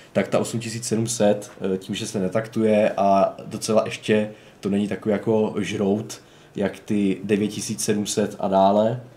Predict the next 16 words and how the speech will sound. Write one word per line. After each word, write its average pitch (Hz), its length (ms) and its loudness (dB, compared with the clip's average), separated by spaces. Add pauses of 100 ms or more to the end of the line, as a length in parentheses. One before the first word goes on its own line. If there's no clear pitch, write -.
(140)
tak, - 320 -4
eh, 98 60 -6 (260)
nevyžaduje 104 560 2
žádné 98 300 2
jako 95 220 -2
výrazně 95 680 -4
náročné 92 400 -4
chlazení. 95 400 0
Dá 90 140 0
se 98 120 -6
koupit 101 280 -4
úplně 113 340 -2
základní, 98 600 0 (340)
základní 101 420 0
chladič 95 460 0
věžový, 107 640 -2